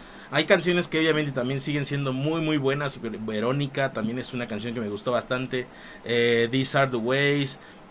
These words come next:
Eh, What You Thinking también tiene mucho esa parte como de, de disco old school. Y inmediatamente creo que lo importante de todo esto es que, como alguna vez lo dije en una reseña de A C D C, creo que ya no estamos en,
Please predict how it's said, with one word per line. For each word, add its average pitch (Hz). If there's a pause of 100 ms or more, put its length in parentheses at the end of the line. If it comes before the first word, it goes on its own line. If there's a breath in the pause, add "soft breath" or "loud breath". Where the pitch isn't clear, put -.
Eh, 123
What 135
You 147
Thinking 151
también 127
tiene 135
mucho 135
esa 131
parte 127
como 123
de, 107
de 113
disco 123
old 123
school. 151 (600 loud breath)
Y 180
inmediatamente 214
creo 196
que 196
lo 139
importante 135
de 147
todo 147
esto 147
es 143
que, 147 (960)
como 135
alguna 147
vez 170
lo 139
dije 143
en 139
una 131
reseña 117
de 120
A 120
C 117
D 117
C, 123 (600 loud breath)
creo 170
que 190
ya 160
no 156
estamos 147
en, 117